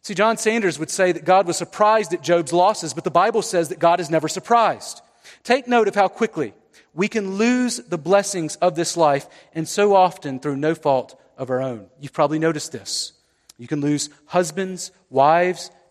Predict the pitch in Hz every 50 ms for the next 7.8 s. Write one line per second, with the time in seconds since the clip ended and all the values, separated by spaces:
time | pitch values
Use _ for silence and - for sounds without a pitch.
0 | _ - - - - 180 180 170 180 185 185 185 185 - _ _ _ _ _ -
1 | - 160 156 160 170 180 190 175 - - - - _ _ _ _ _ - - 185
2 | 180 185 190 196 202 202 202 - - - _ _ _ _ - - 180 175 185 202
3 | 196 - _ _ _ _ _ _ _ 120 120 139 180 196 - 214 170 - 185 156
4 | 143 - - 147 139 135 _ _ _ _ _ - 175 151 139 147 165 185 220 247
5 | 214 156 117 - - 156 180 220 226 247 233 226 226 208 202 202 202 190 - -
6 | - 170 156 156 160 175 196 208 202 - - - - 156 165 196 208 226 214 202
7 | 196 180 - - 147 - - 147 147 175 170 - 196 180 170 170